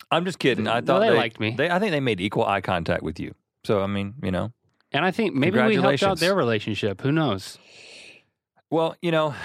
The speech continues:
Speaker 1: uh, I will say, and I, and I love it when this happens, and it happens on a pretty regular basis, and it just reminds me that, uh,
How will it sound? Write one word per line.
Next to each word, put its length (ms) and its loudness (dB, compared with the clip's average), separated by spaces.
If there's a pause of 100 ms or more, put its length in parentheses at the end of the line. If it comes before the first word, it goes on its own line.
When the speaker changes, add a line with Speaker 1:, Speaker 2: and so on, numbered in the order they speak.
(440)
Speaker 1:
uh, 380 2
I 80 0
will 220 2
say, 460 0 (140)
and 300 0
I, 100 0
and 120 2
I 100 0
love 340 2
it 80 -2
when 120 -2
this 140 0
happens, 400 0
and 160 -2
it 80 -4
happens 600 -2 (540)
on 80 2
a 60 0
pretty 360 -2
regular 380 2
basis, 460 -4
and 140 -6
it 120 -6
just 180 -8
reminds 420 -2
me 260 -4
that, 260 -6 (400)
uh, 480 -6